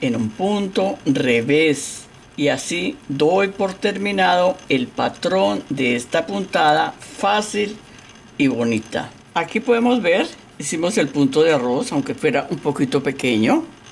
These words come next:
o angosto, y la puntada que empieza de aquí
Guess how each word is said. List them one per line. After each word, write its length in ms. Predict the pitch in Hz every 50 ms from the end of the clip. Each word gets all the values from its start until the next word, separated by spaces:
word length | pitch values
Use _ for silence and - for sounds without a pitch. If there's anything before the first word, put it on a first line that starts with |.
| - - - -
o 160 | - 160 147 143
angosto, 640 | 143 143 135 131 127 123 - - - - 277 330 320 - - - - - - - - - - - - - -
y 100 | - 160
la 160 | 151 147 139
puntada 560 | - - 180 180 - - 160 143 147 151 156 -
que 100 | - 143
empieza 440 | 143 - 156 147 135 131 165 143 -
de 200 | 151 139 127 104
aquí 420 | 107 107 - 170 - 147 - -